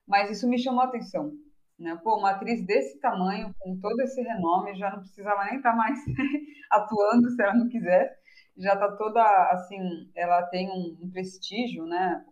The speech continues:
é, mundial já, por tudo que ela fez na Marvel,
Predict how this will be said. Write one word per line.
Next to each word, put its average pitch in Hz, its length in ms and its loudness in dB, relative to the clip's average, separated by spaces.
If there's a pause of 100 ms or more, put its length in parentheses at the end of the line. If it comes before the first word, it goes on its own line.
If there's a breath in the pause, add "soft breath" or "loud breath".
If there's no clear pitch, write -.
é, 165 200 -10
mundial 196 680 2
já, 165 360 -8 (120)
por - 120 -20
tudo 185 180 -20
que - 80 -12
ela 185 120 0
fez 170 320 -10
na 170 140 -8
Marvel, 165 540 -4